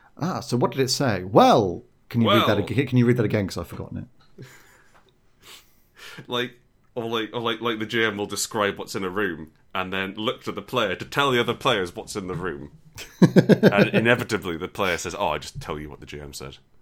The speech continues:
Speaker 1: Yes.
Speaker 2: And it can, it just, it's no fun.
Speaker 1: It's like it just short, shorthands down to, "And I info dump."
Speaker 2: Give me a question,
Speaker 1: I
Speaker 2: Christopher.
Speaker 1: will give you a question. Alexander Gray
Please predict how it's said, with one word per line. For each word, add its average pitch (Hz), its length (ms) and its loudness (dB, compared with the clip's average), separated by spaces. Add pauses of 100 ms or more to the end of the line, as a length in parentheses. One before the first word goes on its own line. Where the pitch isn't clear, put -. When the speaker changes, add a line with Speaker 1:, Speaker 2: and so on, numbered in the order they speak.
Speaker 1:
Yes. - 380 -8 (280)
Speaker 2:
And 92 140 -2
it 76 100 -10
can, 104 240 -8
it 107 220 -8
just, - 280 -16
it's - 300 -10 (140)
no 101 200 -4
fun. 76 300 -12 (140)
Speaker 1:
It's - 120 -14
like 131 120 2
it 131 80 2
just 127 160 -4
short, 123 220 4
shorthands 104 500 -2
down 95 240 -2
to, 87 280 -4
"And 101 140 -2
I 107 140 2
info 104 340 0
dump." - 300 -10 (1800)
Speaker 2:
Give 170 200 -4
me 147 160 4
a - 40 4
question, - 440 -8
Speaker 1:
I - 100 -20
Speaker 2:
Christopher. 190 320 -6
Speaker 1:
will 220 80 -6
give 240 240 -2
you 226 340 -8 (460)
a 165 80 -4
question. - 600 -6 (480)
Alexander 156 840 -2
Gray 110 720 -2